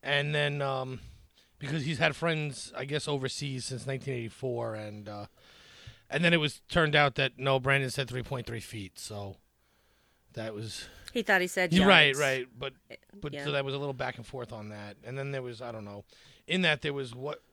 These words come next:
Speaker 1: what the heck is a, a cubic, a
Speaker 2: Cubit?
Speaker 1: cubit and an,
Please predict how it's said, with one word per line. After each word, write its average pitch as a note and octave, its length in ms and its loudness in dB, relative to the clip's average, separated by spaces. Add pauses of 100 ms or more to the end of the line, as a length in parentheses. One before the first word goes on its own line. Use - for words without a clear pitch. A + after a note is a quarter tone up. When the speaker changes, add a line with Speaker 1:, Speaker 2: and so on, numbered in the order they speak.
(140)
Speaker 1:
what D3+ 260 -4
the D#3 140 2
heck D3+ 260 -4
is C#3 160 -8
a, A#2+ 220 -6 (840)
a - 60 -18
cubic, F3 600 -4
a - 40 -20
Speaker 2:
Cubit? E3+ 220 0
Speaker 1:
cubit G#3+ 280 4
and D#3+ 160 2
an, D3+ 140 0